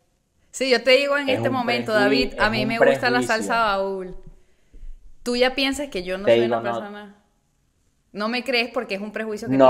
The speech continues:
Speaker 1: tienes, o sea, sientes que no va conmigo.
Speaker 2: No te creo, por, no, porque teni-, es que ese preju-, marico, es que pa' que tú veas que la vida te es tan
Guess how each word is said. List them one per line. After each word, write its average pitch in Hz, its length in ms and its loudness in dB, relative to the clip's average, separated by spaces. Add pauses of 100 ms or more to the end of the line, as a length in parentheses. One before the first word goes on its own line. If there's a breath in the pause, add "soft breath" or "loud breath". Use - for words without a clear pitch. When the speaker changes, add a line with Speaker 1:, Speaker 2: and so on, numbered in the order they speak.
(140)
Speaker 1:
tienes, - 100 2
o 113 140 -4
sea, 170 160 -4
sientes 196 260 -8
que 247 80 -10
no 208 140 -6
va 196 120 -4
conmigo. 185 460 -10
Speaker 2:
No 127 240 4
te 135 160 4
creo, 165 400 2
por, 170 220 -2
no, 151 260 4
porque 131 340 -2
teni-, 131 360 -10
es 135 100 -18
que 190 120 -8
ese 190 200 -6
preju-, 190 280 -8 (100)
marico, 160 320 -8
es - 80 -14
que 180 100 -14
pa' 185 160 -8
que 156 100 -10
tú 147 200 -8
veas 107 400 0
que 117 80 -14
la 117 160 -2
vida 147 360 -4
te 139 160 -6
es 131 160 -12
tan 160 480 -10